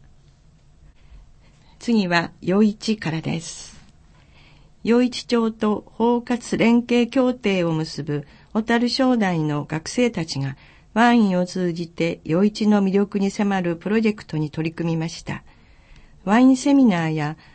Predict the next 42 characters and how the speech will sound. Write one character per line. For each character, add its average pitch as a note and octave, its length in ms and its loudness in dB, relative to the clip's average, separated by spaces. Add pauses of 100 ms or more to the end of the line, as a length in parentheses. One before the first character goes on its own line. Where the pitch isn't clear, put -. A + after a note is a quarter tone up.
(160)
ワ F3 160 0
イ A3+ 140 6
ン B3 140 4
テ G#3+ 160 2
イ A#3 80 0
ス - 120 -14
テ - 120 -4
ィ D3+ 60 0
ン C3 180 -4
グ、 C#3+ 80 -14 (640)
ワ G#3 140 2
イ B3 100 4
ナ B3+ 160 4
リ B3 180 4
ー - 20 -14
ツ B3 220 -4
ア E3 220 -2
ー - 20 -4
を C#3 80 -4
主 - 120 -12
体 G3+ 240 -2
的 F#3+ 260 -6
に F3 180 -4
企 D3 380 -8
画。 C3 180 -10 (680)
ワ G#3 180 4
イ F#3+ 220 2
ン E3+ 100 0
を D#3+ 80 0
学 E3+ 260 0
ぶ G#3 100 0
こ G#3+ 140 -4
と G#3 140 -2
で F3+ 260 -4
世 - 160 -6
界 A3 260 2
が E3 100 -2
広 D#3+ 280 -4
が D#3+ 100 -4
っ D#3 60 -8 (120)
た C#3 180 -10 (260)
と E3+ 180 -6